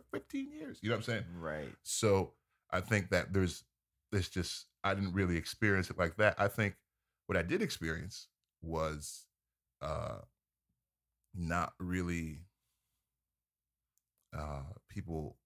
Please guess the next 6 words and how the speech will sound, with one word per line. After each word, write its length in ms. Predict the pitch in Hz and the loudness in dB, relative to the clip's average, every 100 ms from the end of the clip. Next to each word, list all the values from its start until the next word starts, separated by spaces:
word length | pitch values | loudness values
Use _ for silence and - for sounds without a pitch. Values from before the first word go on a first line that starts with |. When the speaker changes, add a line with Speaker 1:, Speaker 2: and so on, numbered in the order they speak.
| _ _ | _ _
Speaker 1:
in 260 | 87 73 76 | -8 -6 -2
leadership 400 | 85 82 - - | 0 0 -2 -6
positions 680 | 76 80 - 76 73 - - _ _ _ _ | -4 -4 -4 -6 -8 -12 -20 _ _ _ _
not 320 | 85 85 - 82 | 0 0 0 -2
really 300 | 82 78 76 | -2 -2 -4
understanding 880 | 82 76 71 - 87 87 80 71 | -4 -2 -6 -4 0 2 0 -2